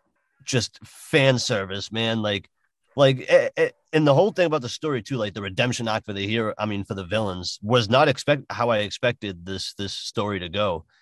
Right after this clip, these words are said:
Um, how they introduced, uh, Andrew and Toby was not how I expected them to get introduced, but it fits so well. And then that moment was so perfect. Like, I, I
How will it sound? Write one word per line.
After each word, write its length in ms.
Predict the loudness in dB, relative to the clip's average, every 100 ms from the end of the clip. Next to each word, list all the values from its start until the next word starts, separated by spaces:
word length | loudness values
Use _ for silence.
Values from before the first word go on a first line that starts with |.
| _ _
Um, 400 | 0 2 2 0
how 220 | 0 2 4
they 200 | 6 4
introduced, 760 | 2 -2 -4 -4 -4 -6 -6 -2
uh, 220 | 0 0
Andrew 460 | 0 -2 -2 -2 -2
and 160 | -2
Toby 360 | 0 0 0 -4
was 220 | -6 -4
not 240 | 0 0
how 120 | 2 0
I 100 | -2
expected 520 | -6 -4 -4 -4 -6
them 180 | -6 -4
to 100 | -4
get 120 | -4
introduced, 680 | -4 -8 -8 -4 -4 -6 -10 _ _ _
but 100 | -2
it 140 | -2
fits 280 | -2 0 0
so 180 | 2 2
well. 420 | 4 6 8 6
And 160 | 4 0
then 120 | 0
that 180 | -2 0
moment 360 | 0 0 0
was 160 | -4 -6
so 180 | -6 -4
perfect. 420 | -2 -2 -4 -6
Like, 220 | -4 -4
I, 200 | -2 -2 -2
I 120 | -4